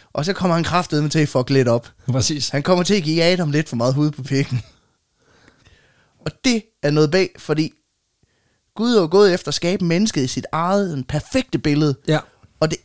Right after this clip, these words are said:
Speaker 1: eneste, der står mellem Adam og guddommelig perfektion, det er sådan, det er sådan et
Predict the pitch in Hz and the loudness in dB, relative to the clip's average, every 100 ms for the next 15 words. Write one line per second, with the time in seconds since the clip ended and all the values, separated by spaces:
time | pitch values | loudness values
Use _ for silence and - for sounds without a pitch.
0 | _ 240 285 - 110 107 _ - - - | _ 2 4 2 -4 -8 _ -2 0 2
1 | - 175 160 214 220 139 135 202 247 107 | 2 2 4 4 4 -2 2 2 2 -4
2 | - 135 127 - _ 160 156 196 185 131 | -4 -2 -2 -4 _ 0 6 6 4 0
3 | 135 120 120 208 156 - - 165 151 123 | -2 -4 -4 -2 -2 -2 -4 -4 -4 -4
4 | - - - - - 156 156 113 147 - | -10 -20 -20 -10 -4 -2 -2 -4 -10 -16
5 | - | -4